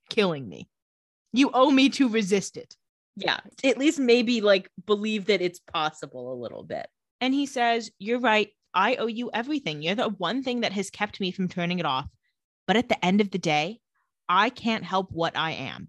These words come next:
Speaker 1: And if I get near your blood, you're dead." Again, I think he thinks it's a possibility that he could stop, but he has to make her terrified so that he can get her to get away.
Speaker 2: Yeah, and it's a self-doubt thing, 'cause again, he's been around this person all summer who's like, "No, this is just who you are.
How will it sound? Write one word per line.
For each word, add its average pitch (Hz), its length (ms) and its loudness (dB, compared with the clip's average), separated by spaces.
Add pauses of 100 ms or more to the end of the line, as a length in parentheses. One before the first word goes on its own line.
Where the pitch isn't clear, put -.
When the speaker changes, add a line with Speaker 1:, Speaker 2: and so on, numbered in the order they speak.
(140)
Speaker 1:
And 170 140 0
if 160 160 0
I 190 260 2
get 196 260 -4
near 175 220 -2
your 170 240 -4
blood, 156 360 -6 (440)
you're 160 220 -6
dead." 120 360 -10 (560)
Again, 202 300 -2
I 208 100 -4
think 330 180 -10
he 359 60 -10
thinks 349 180 -12
it's 269 140 -8
a 214 40 -6
possibility 160 760 -4
that 160 80 -10
he 175 140 -10
could 160 140 -14
stop, 147 340 -6 (220)
but 214 100 -2
he 240 100 2
has 220 320 -2
to 240 100 -4
make 190 200 -2
her 180 200 -2
terrified 151 640 -6
so 156 120 -14
that 143 120 -14
he 170 140 -14
can 165 140 -6
get 151 160 -2
her 156 120 -4
to 147 80 -8
get 123 160 -8
away. - 200 -12 (580)
Speaker 2:
Yeah, 330 140 4
and 320 80 2
it's 339 140 0
a 359 40 0
self-doubt 285 600 0
thing, 135 180 -6
'cause 190 140 -10
again, 240 260 2
he's 214 160 -2
been 190 160 0
around 180 280 0
this 175 120 -6
person 185 380 -4
all 170 240 -2
summer 180 380 -2
who's 160 200 -4
like, 170 180 -2
"No, 233 280 2
this 170 200 -6
is 240 120 -8
just - 240 -8
who 196 80 0
you 151 200 -2
are. 202 220 0